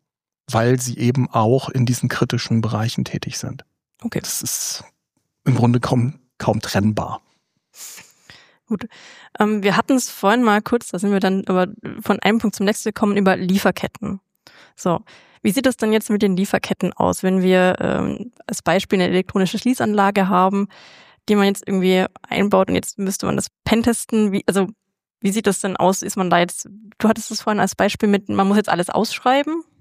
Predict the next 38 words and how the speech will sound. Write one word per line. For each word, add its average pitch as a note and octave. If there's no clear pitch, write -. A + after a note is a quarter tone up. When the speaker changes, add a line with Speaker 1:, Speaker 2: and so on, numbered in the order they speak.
Speaker 1:
Das C3+
müssen E3
wir D#3
sowieso. C#3+
Wir E3
Speaker 2:
Mhm. B3+
Speaker 1:
sind D#3
ja D3
ein, C3+
ein B2
Unternehmen C3+
der C#3
öffentlichen B2+
Hand. D#3+
Wir C#3
sind C#3+
eine B2
Tochter B2+
der A#2
Freien B2+
und A2+
Hansestadt A#2+
Hamburg. G3
Das -
heißt, -
äh, A#2+
wir A#2+
sind B2
an A#2+
die B2
Vergaberichtlinien B2+
der A#2+
Stadt -
gebunden. F3+
Wir, A#2
ähm, A#2+
schreiben A#2
grundsätzlich A#2